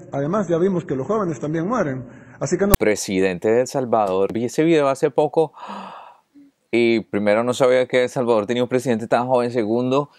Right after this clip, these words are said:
Speaker 2: que ese presidente tan joven hablara de una manera tan responsable y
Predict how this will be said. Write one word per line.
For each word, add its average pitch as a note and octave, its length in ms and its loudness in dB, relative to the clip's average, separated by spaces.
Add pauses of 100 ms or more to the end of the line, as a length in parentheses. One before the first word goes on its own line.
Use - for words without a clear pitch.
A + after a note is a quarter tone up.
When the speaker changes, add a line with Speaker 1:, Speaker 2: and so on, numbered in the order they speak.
(160)
Speaker 2:
que C3+ 160 6
ese C3 160 2
presidente C#3 440 -2
tan C3+ 240 0
joven B2 440 0 (320)
hablara B2+ 560 4
de C3+ 80 2
una B2 120 0
manera A#2+ 480 2 (180)
tan C#3+ 220 2
responsable C3+ 840 0
y D3 180 2